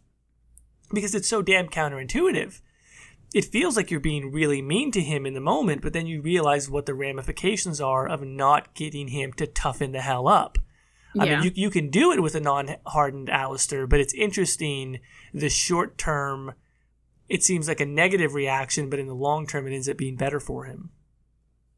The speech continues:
Speaker 2: Yeah, I th-, completely agree. I, um,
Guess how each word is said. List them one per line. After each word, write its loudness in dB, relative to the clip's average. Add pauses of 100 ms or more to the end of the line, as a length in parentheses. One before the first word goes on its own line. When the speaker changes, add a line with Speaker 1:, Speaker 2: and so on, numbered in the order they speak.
(200)
Speaker 2:
Yeah, 0
I 2 (100)
th-, -2 (720)
completely 4
agree. -4
I, 4
um, 4